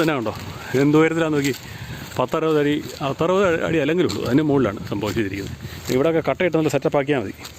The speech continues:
ഇതൊക്കെ കട്ടയിട്ട് സെറ്റപ്പ് ആക്കുമെന്ന് തോന്നുന്നു. നല്ല സെറ്റപ്പാണ് ഈ പഞ്ചായത്ത് ചെയ്തിരിക്കുന്നത്. ഇതെല്ലാ പഞ്ചായത്ത് വഴി ഇങ്ങനെയൊക്കെ ചെയ്യുകയാണെങ്കിൽ നല്ലതാണെന്ന് എനിക്ക് തോന്നുന്നത്.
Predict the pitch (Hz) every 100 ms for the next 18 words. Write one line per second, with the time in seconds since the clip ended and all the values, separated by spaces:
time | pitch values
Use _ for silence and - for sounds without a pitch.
0 | - - - - - - 131 127 120 120
1 | 143 147 135 143 131 92 80 - - -
2 | - - 131 135 139 139 113 117 117 113
3 | 143 143 139 135 135 123 104 127 156 170
4 | 165 170 165 165 160 156 143 143 143 127
5 | 135 110 110 113 107